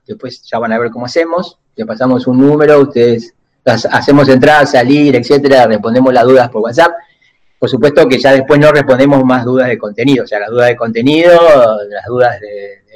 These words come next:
de aclarar cosas, es, eh, no son estas clases de consulta.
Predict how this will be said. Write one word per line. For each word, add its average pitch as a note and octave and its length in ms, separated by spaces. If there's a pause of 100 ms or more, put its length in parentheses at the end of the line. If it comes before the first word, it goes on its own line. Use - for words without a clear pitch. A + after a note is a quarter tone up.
(840)
de G#2 80
aclarar B2 560
cosas, D#3 380
es, B2 200
eh, A2+ 200
no C#3 200
son - 460
estas A#2+ 220
clases - 580
de G#3 100
consulta. - 440